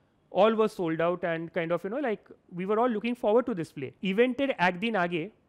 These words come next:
আমরা জানতে পারলাম যে তখন অ্যালেক্স স্যার already ছিলেন কলকাতায়, কিন্তু আমরা খবর পেলাম যে সাবিরা মার্চেন্ট আসতে পারবেন না। Uh, she has hurt her ears and, uh, she won't be able to come for the show।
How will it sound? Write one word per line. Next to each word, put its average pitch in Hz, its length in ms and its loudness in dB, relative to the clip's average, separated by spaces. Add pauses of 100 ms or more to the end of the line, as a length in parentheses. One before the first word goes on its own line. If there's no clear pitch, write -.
(420)
আমরা 180 320 0 (880)
জানতে 180 280 -2
পারলাম 220 340 0
যে 202 120 -8
তখন 196 280 -2
অ্যালেক্স 190 280 0
স্যার 233 120 -2
already 196 260 -2
ছিলেন 185 300 -6
কলকাতায়, 127 420 -8 (920)
কিন্তু 180 240 -2
আমরা 196 180 0
খবর 202 280 -2
পেলাম 240 300 -2
যে 233 100 -6
সাবিরা 208 440 -2
মার্চেন্ট 233 400 -4
আসতে 180 240 -2
পারবেন 131 320 -6
না। 117 160 -14 (1400)
Uh, 143 300 -4
she 190 380 -4
has 180 200 2 (220)
hurt 190 240 -2
her 190 100 -2
ears 160 420 -2 (140)
and, 143 160 -8
uh, 139 180 -2 (460)
she 170 180 -8
won't 185 200 0
be 185 80 4
able 170 140 -2
to 175 80 -4
come 165 240 2
for 160 140 -4
the 143 180 -4
show। 123 140 -10